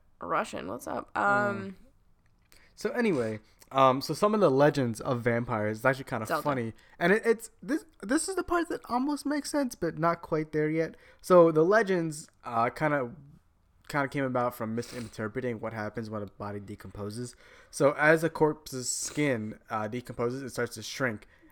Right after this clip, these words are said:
Speaker 2: and because it shrinks, it makes the teeth and fingernails look like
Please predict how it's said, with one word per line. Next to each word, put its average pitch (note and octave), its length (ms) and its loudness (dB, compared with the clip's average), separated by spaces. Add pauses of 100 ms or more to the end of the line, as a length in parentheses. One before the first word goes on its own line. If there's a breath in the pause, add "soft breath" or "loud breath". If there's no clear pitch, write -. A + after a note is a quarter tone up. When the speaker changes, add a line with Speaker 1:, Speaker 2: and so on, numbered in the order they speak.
(140)
Speaker 2:
and A#2+ 340 0
because C3+ 300 0
it B2+ 100 -4
shrinks, A#2 320 -4
it A2 40 -6
makes A2+ 340 -4
the A2 280 -10
teeth B2 300 -6
and A2 160 -8
fingernails A2 600 -4
look G#2+ 180 -8
like G2+ 380 -8